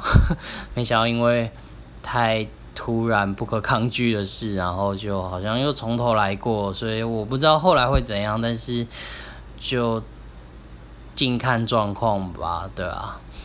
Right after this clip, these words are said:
那，啊，离题了。那去台中其实蛮好玩，因为我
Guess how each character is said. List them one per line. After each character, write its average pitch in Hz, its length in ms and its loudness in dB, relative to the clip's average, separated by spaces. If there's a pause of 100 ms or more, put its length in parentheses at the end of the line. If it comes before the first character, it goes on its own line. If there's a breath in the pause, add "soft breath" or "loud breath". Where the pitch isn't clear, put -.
(300 loud breath)
那， 151 380 6 (300)
啊， - 180 -2 (200)
离 113 180 2
题 120 200 0
了。 110 140 -2 (240 loud breath)
那 175 580 4
去 220 160 0
台 170 200 8
中 170 180 4
其 160 80 0
实 151 80 2
蛮 131 220 6
好 131 180 6
玩， 113 180 4
因 120 120 0
为 131 120 4
我 110 240 0